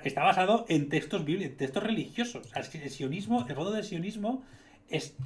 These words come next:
religioso, es, es un fundamentalismo del judaísmo. No tiene nada que ver con el antiguo reino de Israel. Y lo que empezaron a hacer en el, en el siglo diecinueve, con el Teo-, el Theodor Herzl y todo esto,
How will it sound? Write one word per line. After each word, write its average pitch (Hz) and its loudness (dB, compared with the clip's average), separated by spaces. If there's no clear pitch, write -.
religioso, 175 4
es, - -8
es 175 -4
un 190 -4
fundamentalismo 185 -2
del 180 6
judaísmo. 262 0
No - 4
tiene 208 -2
nada 202 0
que 196 0
ver 202 4
con 196 -2
el 196 -2
antiguo 190 0
reino 185 -4
de 185 -4
Israel. 226 2
Y 170 4
lo 170 8
que 160 4
empezaron 151 6
a 254 12
hacer 277 4
en 165 0
el, - -8
en 135 -4
el 120 -6
siglo 226 0
diecinueve, 240 2
con 143 0
el 135 6
Teo-, 175 6
el 139 2
Theodor 175 6
Herzl 214 6
y 170 -4
todo 160 2
esto, 226 0